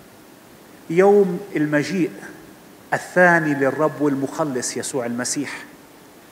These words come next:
لأنه زي ما منعرف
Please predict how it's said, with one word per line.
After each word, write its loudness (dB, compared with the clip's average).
لأنه 2
زي 2
ما 2
منعرف 0